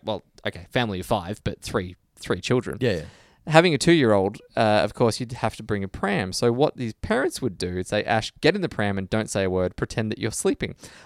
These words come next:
Speaker 1: I wouldn't
Speaker 2: <laughs>
Speaker 1: question it. I'd get in the pram and my mum would hold on to my little <laughs> sister. So basically, smuggle him in as a child so they didn't have to pay for him.
Speaker 2: I'd do that.
Speaker 1: Ideal.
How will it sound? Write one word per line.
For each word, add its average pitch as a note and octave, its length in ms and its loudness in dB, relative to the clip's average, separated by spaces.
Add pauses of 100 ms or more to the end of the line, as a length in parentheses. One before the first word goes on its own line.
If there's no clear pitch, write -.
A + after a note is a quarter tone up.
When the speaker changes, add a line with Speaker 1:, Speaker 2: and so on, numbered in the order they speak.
Speaker 1:
I - 100 8
wouldn't G#3 260 6
Speaker 2:
<laughs> - 20 -6
Speaker 1:
question A2+ 360 2
it. - 220 -4
I'd C#3 140 0
get D#3 120 6
in F#3 80 2
the F#3+ 80 -2
pram G#2+ 420 0
and B2+ 120 0
my B2+ 100 4
mum B2 220 2
would B2+ 100 2
hold A#2+ 180 4
on A2+ 120 2
to A#2+ 60 -2
my A#2+ 100 4
little A#2+ 200 4
<laughs> - 120 -4
sister. - 180 -8 (480)
So F3 220 2
basically, D3+ 600 6 (400)
smuggle C#3+ 380 4
him B2 160 6
in A2 240 0
as B2 160 2
a B2 60 -4
child G#2+ 420 4
so A2+ 120 2
they A2 100 4
didn't A2 140 0
have G2+ 100 -2
to - 80 -16
pay F#2+ 160 0
for - 220 -8
him. - 40 -12 (880)
Speaker 2:
I'd A#2+ 260 2
do F2 180 2
that. D2 200 -2 (100)
Speaker 1:
Ideal. B2+ 460 0